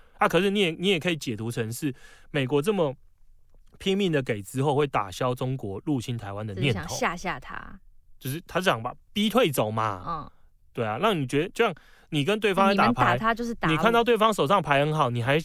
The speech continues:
Speaker 1: 你还会想继续跟他打吗？不会嘛。
Speaker 2: 嗯。
Speaker 1: 对啊，就投降输一半嘛。
Speaker 2: 嗯。
Speaker 1: 对啊，那，那我觉得接下来值得讨论，那就是假设中国真的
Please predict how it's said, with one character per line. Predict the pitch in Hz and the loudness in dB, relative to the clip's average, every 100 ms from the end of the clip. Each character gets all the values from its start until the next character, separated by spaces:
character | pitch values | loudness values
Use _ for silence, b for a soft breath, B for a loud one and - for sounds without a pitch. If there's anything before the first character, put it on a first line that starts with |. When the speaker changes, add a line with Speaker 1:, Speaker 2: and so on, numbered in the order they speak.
| - | -2
Speaker 1:
你 | 123 | -2
还 | 131 | 2
会 | 170 | 2
想 | 156 113 110 | 2 -4 -6
继 | - | -6
续 | 143 | -4
跟 | 139 131 | -2 -2
他 | 135 | -2
打 | 120 90 | -6 -8
吗？ | 92 - | -12 -8
不 | 113 | -4
会 | 151 143 | 0 0
嘛。 | 107 90 - - - - | -2 -8 -18 -20 -20 -12
Speaker 2:
嗯。 | 175 165 - | -12 -10 -4
Speaker 1:
对 | 113 | -2
啊， | 107 | -2
就 | 120 | -4
投 | 123 127 | -4 0
降 | 135 | 2
输 | 170 156 | 2 2
一 | |
半 | 185 147 | 4 4
嘛。 | 107 90 - | 2 -4 -10
Speaker 2:
嗯。 | 196 180 175 180 | -10 -10 -12 -10
Speaker 1:
对 | 117 | -8
啊， | 107 | -4
那， | 208 208 b b b b b b - | -2 -2 b b b b b b -2
那 | 247 | 0
我 | 156 | 2
觉 | 147 | 0
得 | |
接 | 147 233 | -2 -2
下 | 220 | 0
来 | 180 139 - | 0 0 -6
值 | - 147 | -8 -2
得 | 147 | -2
讨 | - 104 101 | -2 -8 -4
论， | 175 | -2
那 | 147 | -2
就 | 160 156 | -4 -4
是 | 165 123 b b - | -6 -6 b b -16
假 | - 165 107 98 | -2 0 0 0
设 | - 165 | 0 2
中 | 127 147 170 | 2 0 -2
国 | 127 98 95 - | -4 -6 -6 -14
真 | - 175 165 185 160 | -2 2 4 2 2
的 | 123 98 | 2 0